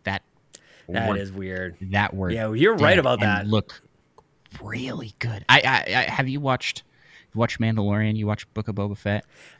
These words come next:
Speaker 2: Dude, no, I haven't got to the, it's nothing against them. It's just, I'm
Speaker 1: No, no,
Speaker 2: it's just
Speaker 1: okay.
Speaker 2: a time
Speaker 1: I,
Speaker 2: thing.
Speaker 1: I,
Speaker 2: It's just
Speaker 1: I
Speaker 2: a
Speaker 1: haven't
Speaker 2: choice.
Speaker 1: watched them either, but I'm really interested in technology. So,
Speaker 2: Yeah.
Speaker 1: so
Speaker 2: But Star Wars is what I was thinking when you're saying,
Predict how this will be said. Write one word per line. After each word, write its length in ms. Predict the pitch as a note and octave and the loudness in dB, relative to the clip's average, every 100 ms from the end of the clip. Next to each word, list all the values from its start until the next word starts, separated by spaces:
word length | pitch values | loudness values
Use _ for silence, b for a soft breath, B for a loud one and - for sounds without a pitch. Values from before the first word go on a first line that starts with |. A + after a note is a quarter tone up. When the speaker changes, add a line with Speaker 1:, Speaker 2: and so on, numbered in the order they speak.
| B2+ | -10
Speaker 2:
Dude, 380 | B2+ B2 B2+ A#2 | -4 -2 -2 -2
no, 280 | A2+ A2 A2 | -6 -4 -4
I 80 | |
haven't 240 | G#2+ A#2+ A2+ | -4 -4 -2
got 220 | A2+ A2 | -2 -2
to 80 | A#2 | -4
the, 120 | G#2+ | -4
it's 120 | A#2+ | -2
nothing 240 | C#3 C#3+ C#3 | 0 0 0
against 280 | B2+ B2+ - | 0 -2 -2
them. 160 | C3 | -2
It's 120 | B2 - | -2 -4
just, 240 | A2+ - _ | -8 -10 _
I'm 260 | G2+ G2+ F#2+ | -12 -10 0
Speaker 1:
No, 160 | A#2+ B2+ | 4 6
no, 120 | A#2 | 6
Speaker 2:
it's 80 | B2+ | 6
just 0 | |
Speaker 1:
okay. 60 | |
Speaker 2:
a 40 | A2+ | 6
time 80 | A#2+ | 6
Speaker 1:
I, 100 | C#3+ | 8
Speaker 2:
thing. 120 | C3 | 8
Speaker 1:
I, 60 | E3+ | 6
Speaker 2:
It's 80 | D3 | 6
just 60 | C3 | 6
Speaker 1:
I 60 | |
Speaker 2:
a 40 | C#3+ | 6
Speaker 1:
haven't 200 | E3+ E3 | 6 4
Speaker 2:
choice. 60 | |
Speaker 1:
watched 260 | C3 B2+ - | 2 0 0
them 140 | A#2+ | -2
either, 260 | G2+ G#2+ C3 | -2 -2 0
but 120 | B2 | 2
I'm 120 | A#2+ | 2
really 240 | B2+ E3 B2 | 4 2 2
interested 340 | B2 - C#3 | -2 -2 -2
in 60 | A2+ | -2
technology. 760 | - A2+ G2+ E2+ D#2+ - - _ | -2 -2 -2 -2 -4 -12 -16 _
So, 320 | - A#2+ G2+ | 0 4 4
Speaker 2:
Yeah. 140 | F2+ F2+ - - | 2 -2 -8 -16
Speaker 1:
so 500 | - - G#2+ G2+ F#2+ F2+ | -6 0 2 0 0 0
Speaker 2:
But 120 | C#3 | 2
Star 300 | - F3 G#3 | 4 6 6
Wars 220 | G3+ C#3+ | 4 4
is 80 | D3 | 2
what 160 | C#3 | 4
I 60 | B2 | 4
was 100 | A#2 | 2
thinking 280 | C3 A#2 A2 | 0 -2 -4
when 200 | - A#2 | -6 -6
you're 120 | G#2+ | -6
saying, 280 | - - A2 | -8 -10 -14